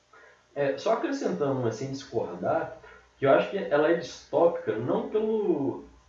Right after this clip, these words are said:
não pelo que tá acontecendo da venda de informações e tal, mas eu acho que pelo, pelo progresso gigantesco da, da falta de, de privacidade.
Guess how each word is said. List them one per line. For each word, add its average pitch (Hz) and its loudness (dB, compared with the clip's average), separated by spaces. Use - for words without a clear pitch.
não 220 -2
pelo 381 0
que 180 -10
tá 170 4
acontecendo 139 -2
da 110 0
venda 104 -4
de 104 -8
informações 95 -8
e 92 -16
tal, 92 -2
mas 120 2
eu 131 6
acho - 2
que - -8
pelo, 151 0
pelo 151 -2
progresso - 2
gigantesco 156 -2
da, 151 2
da 135 2
falta 143 2
de, 139 -2
de 110 -8
privacidade. 120 2